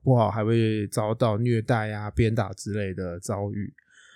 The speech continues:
而且，呃，除了观光骑大象之外，大象也在东南亚常常被用来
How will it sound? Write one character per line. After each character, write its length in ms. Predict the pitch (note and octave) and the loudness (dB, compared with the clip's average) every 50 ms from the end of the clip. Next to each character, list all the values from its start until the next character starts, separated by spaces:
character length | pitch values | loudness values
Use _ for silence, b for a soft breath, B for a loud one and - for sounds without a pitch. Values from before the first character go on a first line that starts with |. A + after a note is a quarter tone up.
| b b | b b
而 80 | D3+ D3+ | 2 6
且， 380 | D3 F3 D#3+ C#3+ C3 B2 A#2+ - | 8 8 8 8 8 6 0 -4
呃， 640 | - A#2 A2+ A2+ A2 G#2+ A2 A2 G#2+ G#2 G2+ G#2 G#2 - | -6 -6 -6 -6 -4 -4 -4 -4 -4 -4 -4 -6 -8 -8
除 240 | - - - D3 | -4 0 4 6
了 120 | E3 F3 E3 | 8 8 8
观 180 | D3 D#3+ D#3 | 8 6 6
光 160 | D#3 D#3+ D#3+ D#3 | 6 6 4 4
骑 160 | - - B2+ | 2 2 4
大 160 | C#3+ C3 C3 | 4 4 6
象 180 | B2 C#3+ B2+ A#2 | 6 4 2 2
之 220 | A2+ - - B2 | 0 -2 -4 -2
外， 300 | A#2+ B2 B2 A#2 A2+ A2 | -2 0 -2 -2 -2 0
大 180 | - D3 C#3 C3 | 2 2 4 4
象 260 | - D3 C3+ B2+ A#2 | 2 2 0 0 0
也 140 | G#2 G2+ F#2+ - _ | -2 -4 -6 -8 _
在 460 | - D3+ C#3+ C3 B2 B2 A#2 A2+ A2 G#2+ A2 G#2+ - - | 4 6 6 6 6 6 4 4 2 0 -2 -2 2 4
东 160 | D3+ D3+ D#3 | 4 6 6
南 180 | C3 A#2 B2 A#2+ | 4 4 2 2
亚 120 | A2 G2+ | 0 -2
常 180 | - - - A#2 | -4 -4 -4 -4
常 140 | A2+ A#2+ A2+ | -4 -2 0
被 80 | B2+ | 0
用 220 | B2 B2 B2+ A#2 A2 | 2 2 0 0 0
来 180 | G#2+ G2+ G2+ | -4 -4 -4